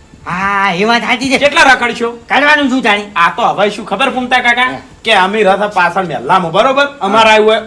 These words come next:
Speaker 2: અમારા આવીને હોય વધારે ના બોલાય.
Speaker 1: ના બોલે બધા
Speaker 2: જક અમારે એક આવા હરીભા જેવા હતા ને,
Speaker 1: હવે.
Speaker 2: એક વખત સણકાયા, ધોકો લઈને ઊભો થઈ ગયો. કીધું તો હવે અવાજ કર્યો ને તો બૈડા ભાજી નાખ્યો. પોપટ જેવા થઈ ગયા તારે.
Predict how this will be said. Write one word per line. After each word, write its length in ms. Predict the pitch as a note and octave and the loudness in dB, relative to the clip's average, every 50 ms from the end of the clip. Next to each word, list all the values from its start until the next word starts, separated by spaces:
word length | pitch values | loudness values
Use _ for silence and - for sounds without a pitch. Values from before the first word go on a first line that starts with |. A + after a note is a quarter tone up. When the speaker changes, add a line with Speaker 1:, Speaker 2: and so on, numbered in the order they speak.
| - F#3 | -4 -4
Speaker 2:
અમારા 300 | G3 G#3 A3 A3 G#3+ G#3 | 0 2 4 4 6 6
આવીને 180 | G#3 G#3+ G#3 | 4 2 2
હોય 100 | G#3+ G#3+ | 0 -2
વધારે 260 | - - - F#3 G3 | -2 -2 -4 -2 0
ના 140 | G3+ G3+ G3 | 2 0 0
બોલાય. 300 | F3 E3 D#3 D3 C3 - - | 0 -2 -6 -8 -8 -8 -4
Speaker 1:
ના 160 | F3 G#3 G#3+ | -2 0 2
બોલે 240 | G#3+ G#3 G3+ F#3 F3+ | 2 2 2 2 0
બધા 160 | E3+ E3 E3 | -2 -2 -4
Speaker 2:
જક 260 | D#3 G3 A3+ - - | -2 0 0 0 0
અમારે 340 | G#3 G#3 G#3+ A3+ A#3 A3+ A#3+ | 0 0 2 2 2 2 2
એક 100 | A#3 A3+ | -2 -2
આવા 180 | G3 F3 A3 A#3 | -2 0 2 2
હરીભા 360 | G#3+ E3+ E3+ G#3 G#3 A#3 A3+ | 2 2 2 0 2 2 0
જેવા 220 | G#3+ A#3 A#3 B3+ | 0 2 2 2
હતા 260 | B3 A#3+ - D#4+ E4 D#4 | 2 2 2 2 2 2
ને, 220 | D4+ D4 D#4 D4+ - - | 0 -2 -4 -6 -8 -8
Speaker 1:
હવે. 180 | C4 D3+ D#3 D#3 - - | -8 -6 -6 -6 -8 -6
Speaker 2:
એક 200 | - C4 C4 B3+ | -4 -4 0 0
વખત 280 | B3+ B3 B3+ C4+ B3+ - | 2 2 2 0 0 0
સણકાયા, 540 | B3 B3 B3 - C#4 C4+ C4+ C4 A3+ - - | -2 -2 0 2 4 4 6 4 2 0 0
ધોકો 280 | F#3 F#3 - - B3+ B3+ | -4 -6 0 2 2 4
લઈને 220 | B3+ C4 B3+ A3+ | 4 4 2 2
ઊભો 160 | F#3+ F#3 B3+ | 0 0 0
થઈ 200 | C4+ C4+ C4+ C#4 | 2 2 2 2
ગયો. 320 | B3 B3 C4+ A#3 - A#3+ - - - - - - | 0 0 0 0 0 -2 -6 -14 -20 -20 -12 -10
કીધું 220 | F3+ F#3 B3+ C4 | -8 -6 -4 0
તો 60 | B3+ C#4+ | 2 4
હવે 240 | C4+ G#3 F#3 B3 | 4 4 4 4
અવાજ 280 | C#4 B3+ B3 C#4 C#4 C#4 | 4 4 4 4 2 2
કર્યો 300 | - D4+ D4+ D#4 E4 E4 | 2 0 2 2 2 2
ને 120 | D#4 D#4 | 0 -2
તો 140 | D#4 D#4 C#4+ | -2 -2 -2
બૈડા 280 | C4 B3 A#3+ B3+ C4+ C4 | -2 0 0 2 2 0
ભાજી 300 | - C#3 D3+ E3 G#3+ B3 | 0 -2 -6 -6 -2 0
નાખ્યો. 380 | B3 B3 A#3+ A3 A#3+ A3 F3 | 2 2 2 0 -2 -4 -6
પોપટ 460 | C#3+ - - C4+ C#4 C#4 C#4+ D#4+ D#4 C#4 | -6 -6 -6 -6 -4 -2 0 -2 -2 0
જેવા 240 | D4 D4+ D4+ D#4 | 0 2 2 2
થઈ 160 | - C#4+ C#4+ C#4 | 2 2 0 0
ગયા 240 | B3+ C#4+ C#4 B3+ | 2 2 2 2
તારે. 340 | A#3+ - A3+ G#3 F3+ D3 - | 2 2 0 -2 -2 -4 -8